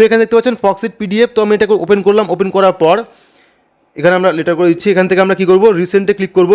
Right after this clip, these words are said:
রিসেন্টে ক্লিক করার পর এখানে আমরা ডকুমেন্ট আছে, ড-, ডকুমেন্টে ক্লিক করবো। ক্লিক করার পর এখানে দেখবেন ক-, কত লিস্ট চলে আসবে। তো এখান থেকে আমরা কী করবো, এখানে যে আমাদের আধারের যে পিডিএফটা আছে সেই পিডিএফটা আমরা এখান থেকে সিলেক্ট করে নেব।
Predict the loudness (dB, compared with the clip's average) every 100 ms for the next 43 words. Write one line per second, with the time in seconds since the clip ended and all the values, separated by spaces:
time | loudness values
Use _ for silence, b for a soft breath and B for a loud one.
0 | 0 -2 -4 -4 0 0 2 0 2 0
1 | 0 0 0 -2 0 0 0 0 -2 -2
2 | -2 -2 -2 -2 -4 0 0 0 0 2
3 | 0 2 0 0 -2 -2 -4 -4 -4 -2
4 | 0 0 0 -2 -4 0 2 2 0 -4
5 | -4 b b b b 0 0 0 0 0
6 | 0 -2 -2 0 0 0 -2 0 0 -4
7 | -4 -4 -2 -2 -2 -2 -2 -2 -2 -4
8 | -4 -6 0 0 2 0 0 -2 -4 -4
9 | b b b b -4 -4 -2 0 2 2
10 | 0 -2 -2 -2 -2 -2 0 0 0